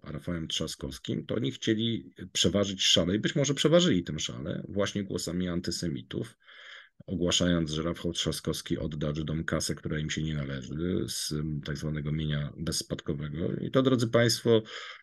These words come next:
e, to, że, to, to jest taka, to jest taki, e, to jest takie kłamstwo, z którym nie, nie,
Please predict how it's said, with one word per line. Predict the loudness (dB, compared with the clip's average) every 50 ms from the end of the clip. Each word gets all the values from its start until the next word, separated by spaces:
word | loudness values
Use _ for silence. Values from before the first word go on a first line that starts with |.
| _ _ _ _ -4
e, | 0 0 0 0 -2 -6 _ _ _
to, | 6 6 6
że, | 6 2 -4 -8 _ _ _
to, | -10 2
to | 4 4
jest | 4 6
taka, | 2 4 6 6 6 6 4 0 -6 _ -20 -20 -14 -2
to | 0 0
jest | 2 2
taki, | 0 -2 2 2 4 4 4 4 0 -4 -6
e, | -6 -6 -2
to | 0 0
jest | 0 0
takie | 0 0 -2
kłamstwo, | 2 4 6 6 6 6 6 4 2 2 2 2
z | 2 2
którym | 2 4 6 8
nie, | 10 10 10 10 8
nie, | 8 8